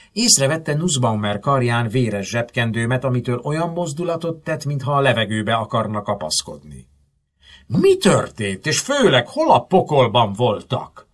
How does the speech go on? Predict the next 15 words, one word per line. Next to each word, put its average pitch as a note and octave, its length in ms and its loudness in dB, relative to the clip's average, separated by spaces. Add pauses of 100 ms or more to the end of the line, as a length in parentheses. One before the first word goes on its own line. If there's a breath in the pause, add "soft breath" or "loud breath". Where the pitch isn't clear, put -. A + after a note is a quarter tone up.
(880 soft breath)
Néhány G3+ 340 2
szóval F#3 380 4
elmondtam A#2+ 540 0
a A2+ 80 -2
történteket. G2+ 880 -6
Végighallgatta, E3+ 1000 -2
de F#3+ 100 0
nem B3+ 200 -2
látszott C3 360 -4
rajta, B2+ 240 0
hogy A2+ 140 -2
különösképpen G#2+ 760 -2
megrázná G#2 640 -2
a G#2 60 -2
dolog. A2 400 -4